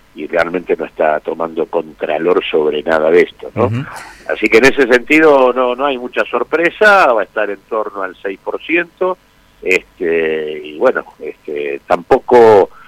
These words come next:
Speaker 1: tampoco vamos a tener un número muy favorable en octubre, digamos, ¿no? O sea, todas las estimaciones están dando casi,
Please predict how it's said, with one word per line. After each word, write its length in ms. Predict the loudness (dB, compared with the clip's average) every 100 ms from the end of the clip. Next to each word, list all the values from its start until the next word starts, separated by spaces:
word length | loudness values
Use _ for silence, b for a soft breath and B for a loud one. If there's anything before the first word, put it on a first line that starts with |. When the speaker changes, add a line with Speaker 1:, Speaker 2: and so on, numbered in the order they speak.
| B
Speaker 1:
tampoco 440 | -2 -2 0 2 4
vamos 320 | 4 2 -4
a 60 | -4
tener 320 | -2 -4 -4
un 120 | -8
número 320 | -8 -6 -6
muy 180 | -6 -8
favorable 640 | -4 -2 0 0 0 -2
en 60 | -6
octubre, 600 | -8 -2 0 4 4 4
digamos, 420 | 2 -2 -4 -6 -10
¿no? 160 | -6
O 80 | -6
sea, 160 | -8 -12
todas 280 | -10 -8 -6
las 160 | -8
estimaciones 720 | -10 -14 -12 -8 0 0 0
están 260 | -8 -6 -6
dando 320 | -2 -4 -4 -4
casi, 460 | -2 -2 -4 -12